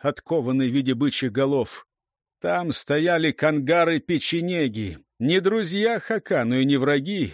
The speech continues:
привлеченные сюда обещанием добычи и земель.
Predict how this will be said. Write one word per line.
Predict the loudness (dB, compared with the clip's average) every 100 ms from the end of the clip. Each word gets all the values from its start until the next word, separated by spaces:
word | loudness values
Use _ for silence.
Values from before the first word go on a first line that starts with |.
| -2
привлеченные | 0 2 0 0 0 0 0
сюда | 0 0 2
обещанием | 2 0 -2 0 0 0 -2 0
добычи | 0 0 -2 -4 -6 -8 -10 -14 _ _ _ -4
и | -2
земель. | -2 -2 -2 -2 -4 -10